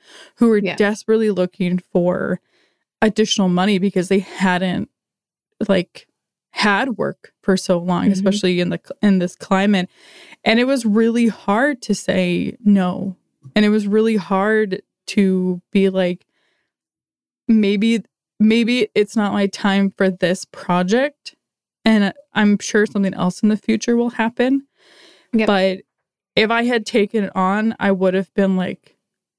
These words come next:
Speaker 1: a pile of dirt. I would have been so
Speaker 2: <laughs>
Speaker 1: tired and
Speaker 2: Yeah.
Speaker 1: anxious,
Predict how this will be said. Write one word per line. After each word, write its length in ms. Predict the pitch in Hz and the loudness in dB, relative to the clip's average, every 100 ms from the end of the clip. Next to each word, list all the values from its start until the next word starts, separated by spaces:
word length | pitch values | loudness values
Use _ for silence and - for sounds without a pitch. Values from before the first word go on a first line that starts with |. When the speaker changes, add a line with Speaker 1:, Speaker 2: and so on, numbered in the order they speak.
| _ _ _ _ _ _ _ _ - | _ _ _ _ _ _ _ _ -6
Speaker 1:
a 80 | 202 | -4
pile 440 | 175 185 175 175 | -2 -2 -2 -4
of 260 | 143 180 - | -6 -8 -6
dirt. 340 | 131 113 - _ _ _ _ _ - 320 320 392 | -4 -4 -8 _ _ _ _ _ -12 0 2 4
I 60 | |
would 120 | 415 | 4
have 100 | 196 | 2
been 160 | 185 196 | 0 -4
so 640 | - - 185 175 175 175 - | -4 0 0 2 0 -4 -8
Speaker 2:
<laughs> 80 | - | -10
Speaker 1:
tired 640 | - 180 180 190 190 185 196 _ _ _ _ _ _ | -2 0 2 2 0 -2 -8 _ _ _ _ _ _
and 180 | 220 196 | 0 0
Speaker 2:
Yeah. 80 | 190 | 0
Speaker 1:
anxious, 840 | 208 202 - - 190 185 - - | 0 0 0 0 0 0 -6 -18